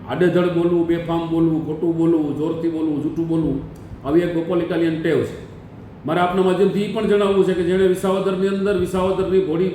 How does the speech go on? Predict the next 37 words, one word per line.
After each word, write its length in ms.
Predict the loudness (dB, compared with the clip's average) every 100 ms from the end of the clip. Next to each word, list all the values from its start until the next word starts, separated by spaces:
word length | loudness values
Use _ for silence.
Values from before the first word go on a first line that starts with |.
| -6 -10 -4
ભાલી 220 | 0 0
પ્રજાએ 360 | 0 -2 0 0
એમની 200 | 2 0
ઉપર 140 | 0
વિશ્વાસ 400 | -2 -2 -2 -2
મૂક્યો 260 | -2 -2 -4
છે 140 | -6 -10 -14 -18 -20 -20 -20 -18 -2
અને 140 | 0
જે 180 | 4 2
કાંઈ 180 | 4 2
વાયદાઓ 500 | 4 4 2 2 0
કર્યા 240 | 0 0
છે, 360 | 0 -2 -4 -10 -16 -20 -14 -4
તો 80 |
મારે 180 | 0 0
કહેવું 320 | 2 4 4
જોઈએ 160 | 2 0
કે 40 |
ભાઈ, 120 | 4 4
વાયદા 320 | 4 2 0
પૂરા 260 | 0 0
કર 180 | 0 0
મારો 200 | 0 0
ભાઈ, 160 | 0 0
અને 100 | 0
ન્યા 220 | 0 0
જે 120 | -2
કાંઈ 180 | -2 -4
કામગીરી 400 | -2 -2 0 0
કરવાની 400 | 0 -2 0 2
છે 120 | 2
એ 40 | 2
વિસાવદરની 680 | 0 -2 -2 -2 -2 0
જનતાની 520 | 0 -2 -2 -2 0
વચ્ચે 280 | 0 0 -2
રહીને 220 | -2 -2
કરે. 180 | -2 -4